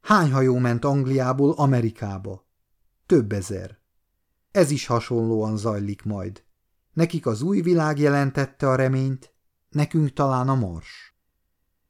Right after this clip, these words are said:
Musk úgy hiszi, végül milliók akarnak majd a Marsra költözni. A Mars One jellegű projektekre történő jelentkezések pedig azt jelzik, hogy talán igaza lehet.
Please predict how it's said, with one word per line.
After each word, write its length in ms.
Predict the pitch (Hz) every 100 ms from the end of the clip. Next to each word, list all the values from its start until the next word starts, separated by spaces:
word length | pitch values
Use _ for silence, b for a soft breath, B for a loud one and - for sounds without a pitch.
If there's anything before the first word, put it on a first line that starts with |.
| _ _ _ _ _ _
Musk 480 | 139 190 190 - -
úgy 260 | - 202 165
hiszi, 460 | 160 - 156 - _
végül 440 | 139 208 175 190
milliók 500 | 196 190 135 120 113
akarnak 540 | 120 - 123 117 123 -
majd 220 | 117 117
a 40 |
Marsra 420 | 120 120 113 -
költözni. 840 | 113 113 107 101 107 98 107 101 98 _ _ _ _ _ _ _ _ _
A 100 | 131
Mars 400 | 135 165 165 -
One 280 | 147 151 143
jellegű 480 | 143 139 139 135 135
projektekre 720 | - 147 147 - 147 - 123
történő 580 | 113 139 131 135 123 120
jelentkezések 880 | 131 143 143 - 135 147 139 151 -
pedig 260 | 127 117
azt 240 | 143 165 -
jelzik, 400 | 156 156 147 165
hogy 180 | 165
talán 360 | - 165 165 165
igaza 400 | 165 120 104 98
lehet. 480 | 101 98 95 98 _